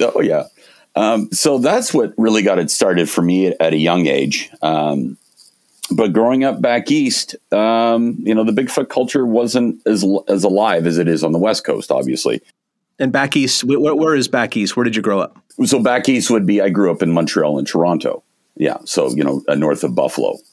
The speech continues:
Speaker 1: In any case, uh, that's how it got started for me, um, at a young age. And then, you know, I moved out here in, in the mid nineties.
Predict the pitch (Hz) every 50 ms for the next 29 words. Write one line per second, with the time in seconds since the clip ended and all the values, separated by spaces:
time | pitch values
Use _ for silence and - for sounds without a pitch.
0 | _ _ _ _ _ _ - - - - 226 254 - 139 131 151 143 - - -
1 | - 113 120 110 90 - - - 147 196 - - 185 160 139 120 131 113 - -
2 | - 127 123 120 113 104 - - 107 101 104 107 110 113 120 135 131 - - -
3 | 110 95 - 98 98 98 95 98 98 95 95 95 95 90 71 - - 87 85 90
4 | 98 113 131 - 151 98 92 98 113 135 135 - - - - - - - _ -
5 | 120 123 127 131 131 123 127 127 127 120 107 - _ _ - _ _ - 113 110
6 | 131 135 135 107 117 127 120 101 117 - - - 101 107 113 123 127 110 113 123
7 | 113 107 - 110 110 110 110 107 107 104 98 95 95 - - 98 101 98 95 98
8 | 101 104 92 92 90 90 92 90 90 92 92 92 92 - - - -